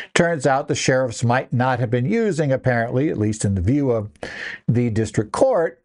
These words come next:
U S District Court, the funds that were given to them to pay for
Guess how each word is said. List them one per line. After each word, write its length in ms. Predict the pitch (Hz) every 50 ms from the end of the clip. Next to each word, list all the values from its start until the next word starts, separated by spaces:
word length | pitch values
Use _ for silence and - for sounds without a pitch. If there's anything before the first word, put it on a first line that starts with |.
| _ _ - - - _
U 120 | - 127 123
S 100 | 117 -
District 300 | 127 113 - 139 131 -
Court, 380 | - 247 226 185 165 180 -
the 80 | 180 160
funds 420 | - - 165 156 156 156 151 123
that 140 | 123 151 -
were 120 | 180 147 123
given 300 | 113 165 190 196 202 185
to 80 | 165
them 240 | 127 135 135 131 139
to 80 | 139 -
pay 300 | - 135 127 120 123 120
for 360 | - - 117 117 117 113